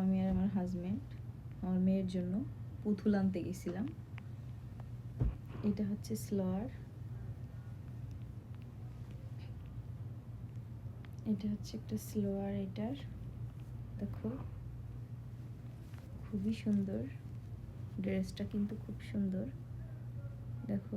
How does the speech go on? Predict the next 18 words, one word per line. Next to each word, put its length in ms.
এই 140
পোর্শনটা 540
খুব 140
সুন্দর 340
লাগতেছে, 400
নিচটা 460
এখানে 260
কাটওয়ার্ক 480
লেস 180
দেওয়া 260
আছে। 260
এই 140
হচ্ছে 220
সালোয়ারটা, 560
আর 160
এটা 220
হচ্ছে 240
ওড়না। 340